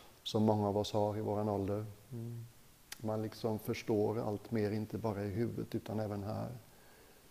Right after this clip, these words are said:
Just det. Mm. Vi har varandra till låns.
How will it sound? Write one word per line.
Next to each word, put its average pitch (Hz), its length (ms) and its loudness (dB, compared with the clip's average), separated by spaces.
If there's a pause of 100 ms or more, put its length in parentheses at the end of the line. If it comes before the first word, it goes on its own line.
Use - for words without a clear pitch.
(460)
Just - 420 -12
det. 120 160 -14 (360)
Mm. 143 260 -8 (520)
Vi 131 100 0
har 120 200 4
varandra 117 420 0
till 127 200 -2
låns. 123 580 -2